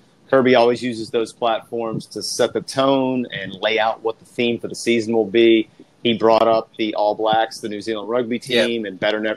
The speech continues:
Speaker 1: better never rest. That's gonna be the catchphrase for this team, which is outstanding. And, you know, he hit all the points he wanted to hit. The thing that I found fascinating was,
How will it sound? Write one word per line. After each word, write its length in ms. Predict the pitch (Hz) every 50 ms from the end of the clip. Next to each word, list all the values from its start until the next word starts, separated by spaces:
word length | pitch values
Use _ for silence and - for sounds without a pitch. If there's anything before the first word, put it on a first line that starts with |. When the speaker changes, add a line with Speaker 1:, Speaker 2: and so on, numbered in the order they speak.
| - -
Speaker 1:
better 280 | 107 123 123 123 120
never 260 | 117 120 117 110 113
rest. 400 | 107 107 117 117 120 117 - -
That's 180 | - 127 110 -
gonna 160 | - 123 113 107
be 100 | 101 110
the 80 | 110
catchphrase 680 | - - 135 123 120 - - - 120 117 117 113 110 -
for 120 | - 113
this 180 | 107 110 110 -
team, 260 | - 127 117 117 113
which 140 | 113 - -
is 100 | 92 87
outstanding. 680 | 85 - - - - 131 131 127 123 120 120 117 113 - _ - - _ _ _ -
And, 140 | 131 135
you 60 | 151 147
know, 140 | 135 113
he 140 | 110 - 139
hit 220 | 123 - 165 170 160
all 140 | 143 131
the 80 | 113 120
points 260 | - 135 127 123 -
he 80 | - 117
wanted 240 | 110 113 113 107 92
to 60 | 98 -
hit. 260 | - 131 135 127 120 - _ _ _ _ _ _ _ _ _
The 80 | - 147
thing 200 | - 359 415 427
that 140 | - - 123
I 80 | 165 -
found 260 | - 175 135 120 -
fascinating 560 | - 131 175 180 - 143 123 113 110 107 110
was, 360 | 107 107 107 107 - - -